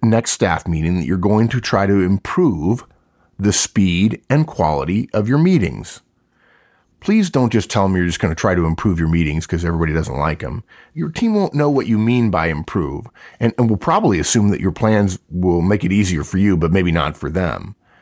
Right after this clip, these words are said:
But if you tell them you wanna improve the speed, everybody loves that when it comes to meetings. And quality, everybody loves that as well. And if you implement effective meeting protocols,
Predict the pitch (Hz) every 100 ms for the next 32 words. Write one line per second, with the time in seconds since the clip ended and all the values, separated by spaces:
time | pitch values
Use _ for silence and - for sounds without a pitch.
0 | _ _ _ - 139 127 139 127 - 196
1 | 196 135 131 135 107 95 139 101 92 -
2 | 151 95 71 - - 120 113 90 76 82
3 | 71 - 80 - 67 - 65 - 71 60
4 | 71 67 95 135 131 95 80 80 92 87
5 | 80 71 95 71 64 85 123 143 - -
6 | - - - - _ _ 117 113 - 160
7 | 165 175 - 143 117 95 87 117 - 98
8 | - 113 - 92 165 147 - 64 64 -
9 | - 135 -